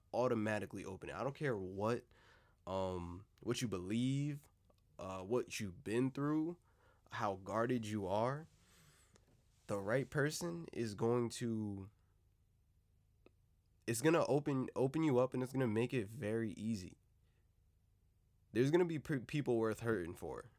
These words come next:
in your life, man. For real. It, it, you gotta look at it like that. Like, there's gonna be people that are gonna be worth the experience, uh, worth the feelings.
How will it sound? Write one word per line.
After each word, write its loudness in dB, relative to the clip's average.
in -6
your -6
life, -6
man. -10
For -6
real. 0
It, -6
it, -8
you -2
gotta 2
look 0
at -2
it -6
like -8
that. -10
Like, -8
there's -2
gonna 0
be -2
people -2
that -4
are 2
gonna 0
be -4
worth 0
the 4
experience, 0
uh, -2
worth 0
the -8
feelings. 0